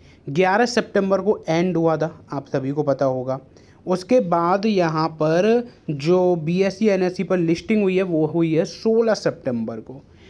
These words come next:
ठीक है। तो लगभग अभी दस दिन के आसपास आपको देखने को मिल रहा है और इसका जो प्राइस रखा गया था वो सिक्सटी सिक्स से सेवेंटी रखा गया था। तो आज भी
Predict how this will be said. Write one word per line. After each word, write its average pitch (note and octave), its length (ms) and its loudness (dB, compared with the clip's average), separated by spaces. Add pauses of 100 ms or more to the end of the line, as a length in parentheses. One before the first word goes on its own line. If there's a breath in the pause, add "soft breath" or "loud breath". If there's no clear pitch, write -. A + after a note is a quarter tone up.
(200 soft breath)
ठीक G#3 120 0
है। C#4+ 140 4
तो - 160 0
लगभग F#3 400 2
अभी G3 260 0
दस D3+ 240 0
दिन D3+ 200 0
के D3 80 -2
आसपास C3 440 -4
आपको C3 220 -4
देखने B2+ 320 -6
को C3 100 -6
मिल C#3 160 -2
रहा F#3+ 120 2
है E3 160 -6 (500 loud breath)
और E3+ 360 4
इसका F#3+ 460 -2
जो G#3+ 120 0
प्राइस G3 440 0
रखा E3+ 300 0
गया D#3 200 2
था F3+ 100 -2
वो A3 180 2
सिक्सटी A3+ 540 -4
सिक्स F3+ 280 -4
से G3 120 0
सेवेंटी C#3+ 480 2
रखा C3 280 -2
गया C3 140 -4
था। E3 120 -10
तो G3+ 200 0 (140)
आज E3+ 360 0
भी C#3 260 -2